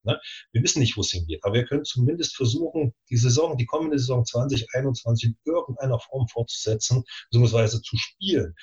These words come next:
Und wenn wir ein Dreivierteljahr spielen, wenn wir ein Jahr spielen, haben wir Glück.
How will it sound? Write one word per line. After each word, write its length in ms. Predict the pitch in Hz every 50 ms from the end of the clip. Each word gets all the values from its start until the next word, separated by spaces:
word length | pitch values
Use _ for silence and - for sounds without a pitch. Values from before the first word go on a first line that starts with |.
| - _
Und 100 | 123 131
wenn 80 | 175 190
wir 60 | 190
ein 60 | 170
Dreivierteljahr 480 | - 156 185 185 - 190 165 170 175 156
spielen, 300 | - - - 175 160 151
wenn 100 | 156 147
wir 80 | 143 139
ein 200 | 165 185 185 165
Jahr 140 | 156 160
spielen, 260 | - - - 175 147 139
haben 140 | 151 147
wir 100 | 139 120
Glück. 300 | 117 135 180 208 202 -